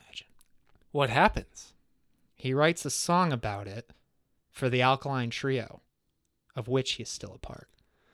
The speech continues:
Speaker 2: This is, this is like that movie Inception that I haven't seen yet.
Speaker 1: What's in the box?
Speaker 2: Wow.
Speaker 1: Here's the thing, though.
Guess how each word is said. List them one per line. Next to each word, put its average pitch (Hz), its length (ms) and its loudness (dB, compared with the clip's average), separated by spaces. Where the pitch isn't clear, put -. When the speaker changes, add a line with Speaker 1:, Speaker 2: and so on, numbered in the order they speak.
Speaker 2:
This 139 200 -8
is, 123 240 -8
this 135 140 -8
is 147 120 -4
like 131 180 2
that 135 140 -2
movie 127 300 -2
Inception 110 580 -2
that 107 140 -4
I 104 80 -2
haven't 113 360 -2
seen 151 340 -2
yet. 110 120 -8
Speaker 1:
What's 381 260 8
in 392 200 4
the 381 100 10
box? 294 1600 6
Speaker 2:
Wow. 98 340 -6
Speaker 1:
Here's 269 280 0
the 262 100 -2
thing, 254 400 0
though. 131 320 -4